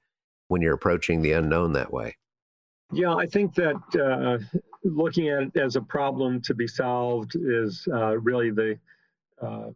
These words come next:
Speaker 2: right mindset to go into it with. Uh, it, it may <laughs> be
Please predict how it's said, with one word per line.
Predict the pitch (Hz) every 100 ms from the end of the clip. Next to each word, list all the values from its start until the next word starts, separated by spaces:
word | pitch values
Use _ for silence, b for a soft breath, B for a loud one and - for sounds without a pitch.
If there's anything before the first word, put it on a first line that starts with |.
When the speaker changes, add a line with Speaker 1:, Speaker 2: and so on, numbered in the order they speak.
| 190
Speaker 2:
right | 120 123 123 - -
mindset | 120 123 127 - 117
to | 117
go | 110 113 113
into | 110 120 - _ _ _ -
it | 120 120
with. | 113 117 113 175
Uh, | 113 107 107
it, | 120 110
it | 120 127
may | 120 123
<laughs> | 117 -
be | 123